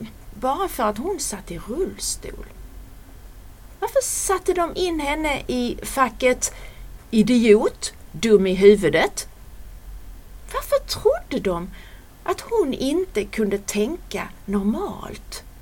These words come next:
Hon hade inte skadat sitt huvud i bilolyckan. Hon hade bara skadat ryggen. När skulle, skulle hon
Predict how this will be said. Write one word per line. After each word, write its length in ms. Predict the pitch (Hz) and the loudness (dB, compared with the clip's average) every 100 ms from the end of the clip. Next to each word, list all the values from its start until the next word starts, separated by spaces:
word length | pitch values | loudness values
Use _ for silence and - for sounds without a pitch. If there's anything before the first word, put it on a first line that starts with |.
| - - - - - - | -18 -16 -16 -14 -14 -2
Hon 180 | 311 311 | 0 2
hade 280 | 349 302 | 2 2
inte 160 | 311 415 | 2 0
skadat 640 | 415 - 269 170 170 - - | 0 2 4 4 4 -2 -4
sitt 320 | - - - | -6 -6 -6
huvud 800 | - 175 180 554 480 165 - - - - - - - | -6 -2 2 2 2 -2 -2 -4 -14 -16 -14 -10 2
i 140 | 220 | 4
bilolyckan. 800 | 165 180 147 - - 104 - - - - - - - - | 6 6 6 -2 -4 -8 -8 -10 -12 -16 -18 -16 -16 -6
Hon 260 | 320 277 - | -4 -4 -6
hade 360 | 262 311 403 - | 0 2 2 0
bara 400 | 120 - 466 415 | -2 -2 -2 -2
skadat 600 | - 262 269 339 170 - | -4 0 2 0 -4 -6
ryggen. 840 | 190 285 220 - - - - 214 - - - - - - - - - - - - - - - - | -6 -4 -4 -6 -14 -14 -8 -8 -8 -16 -18 -16 -16 -14 -14 -14 -16 -16 -16 -14 -14 -12 -12 -12
När 500 | 269 285 233 208 - - - - | -8 -4 -2 -4 -8 -12 -14 -14
skulle, 560 | - - 226 220 208 180 - - | -10 -6 0 2 2 -2 -8 -10
skulle 380 | - 247 226 202 | -6 -2 2 2
hon 380 | 202 202 165 | 2 0 0